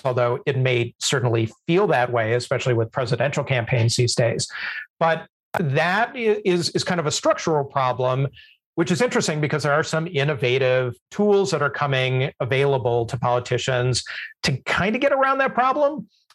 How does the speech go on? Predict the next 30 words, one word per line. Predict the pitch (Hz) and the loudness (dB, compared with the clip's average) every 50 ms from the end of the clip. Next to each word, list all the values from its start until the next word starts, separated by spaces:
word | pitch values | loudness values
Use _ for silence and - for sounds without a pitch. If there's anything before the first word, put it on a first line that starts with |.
| _ | _
Uh, | 147 143 135 131 131 | 0 2 2 2 2
one | 160 - 156 139 147 156 165 175 | 0 -2 -2 0 2 2 2 2
is | 170 143 | 2 2
a | 147 143 135 117 - _ | 2 0 0 -2 -6 _
platform | - 127 127 127 - 151 139 143 | -2 -2 -2 0 -2 -2 -2 0
called | - 160 156 139 120 | 0 -2 -2 0 0
BitPay, | 214 214 214 - - 123 110 113 - - _ | -2 -2 -2 -2 -2 -2 -2 -2 -4 -8 _
where | - 147 123 120 120 120 131 | -4 0 0 2 0 0 -2
in | - 135 127 | -2 -2 0
essence, | 127 135 - - 139 123 127 120 - - - - - - - - - - _ - | 0 -2 0 -2 0 0 0 -2 -2 -4 -8 -8 -12 -16 -20 -20 -20 -20 _ -4
if | 127 107 | -2 0
you're | 151 143 | 2 0
a | 135 | 0
political | - - 143 151 247 302 240 - 160 | 0 -2 0 0 2 0 0 0 -2
campaign | 147 - - 131 123 123 123 117 117 113 117 117 135 160 151 - - - - - _ _ - | -2 0 -2 -2 0 0 0 0 0 0 2 2 2 0 -2 -4 -10 -14 -14 -16 _ _ -4
and | 143 143 147 147 113 | -2 -2 -2 0 0
you | 156 151 | 0 0
use | 147 135 143 143 139 131 120 | 2 2 2 2 2 2 0
BitPay, | 117 110 185 220 226 - - - 135 123 120 117 117 120 135 139 - - - _ _ _ | 0 0 0 -2 -2 -2 -2 0 0 2 2 2 2 0 0 -2 -6 -12 -20 _ _ _
what | - 139 139 165 185 190 | -4 0 0 0 0 0
that | 208 180 165 139 127 | -2 -2 -2 -2 0
does | 151 151 151 156 156 160 151 - | 2 2 4 4 2 2 0 -2
is | 135 135 | -2 -2
it | 131 123 | -2 0
gives | 107 147 143 131 - | 0 0 0 0 -2
somebody, | - 156 151 143 143 135 131 127 127 127 143 | -2 -2 -2 0 0 0 0 0 0 0 -2
so | 139 - - 139 131 | -4 -4 -4 -4 -4
say, | - - 139 131 131 127 127 123 - | -2 -2 0 0 2 2 0 0 -2
you | 135 131 | -2 0
know, | 123 120 113 117 | 0 2 0 0